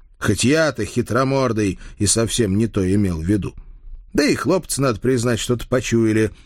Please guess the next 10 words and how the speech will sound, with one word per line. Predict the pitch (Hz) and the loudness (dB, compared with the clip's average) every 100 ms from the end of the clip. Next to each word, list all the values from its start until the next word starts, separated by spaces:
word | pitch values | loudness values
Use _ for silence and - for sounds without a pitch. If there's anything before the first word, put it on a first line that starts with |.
| - | -8
подсобрались, | - 120 - 101 98 101 147 170 - - - - | -4 -2 0 0 2 2 4 2 0 -6 -12 -14
положили | - 95 87 127 | -4 0 2 2
руки | 127 127 127 | 2 2 0
на | 127 | 0
сабли. | 120 92 101 98 101 101 92 - _ - - - - | 0 0 0 0 2 2 -2 -8 _ -20 -20 -20 -12
"Выручайте, | 82 87 104 95 - 117 107 113 | -2 2 2 2 2 2 2 0
братцы!" — | 101 104 131 - - 131 117 - - _ | 0 0 0 0 2 2 2 -4 -16 _
шепотом | - 98 90 87 95 | -6 -4 -2 0 0
взмолился | 87 90 95 92 - 95 | 0 2 2 2 0 2
я. | 95 78 | 0 -2